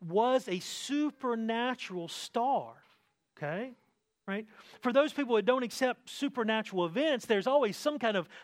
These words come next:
natural occurrence to things. Right? If you don't accept supernatural, then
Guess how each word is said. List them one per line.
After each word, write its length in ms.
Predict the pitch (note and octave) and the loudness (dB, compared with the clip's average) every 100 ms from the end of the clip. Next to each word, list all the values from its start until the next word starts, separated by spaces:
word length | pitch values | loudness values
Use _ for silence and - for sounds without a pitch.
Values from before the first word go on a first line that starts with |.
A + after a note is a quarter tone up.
| F#3 | -2
natural 480 | G3 A#3 A#3+ F#3+ | 0 0 -2 -4
occurrence 540 | D#3 - B3 G#3+ C#3 - | -6 -4 0 0 -2 -8
to 120 | D3+ | -10
things. 680 | - A#2+ G#2 - - - - _ G#3+ | -8 -14 -16 -20 -20 -20 -20 _ -2
Right? 60 | |
If 80 | G#3 | 0
you 80 | D4 | 2
don't 120 | C#4+ | 0
accept 240 | G3+ G3 | 0 -4
supernatural, 540 | F3 E3+ D#3+ B3+ F#3+ E3 | -4 -6 -4 -4 -2 -2
then 160 | D#3+ | -4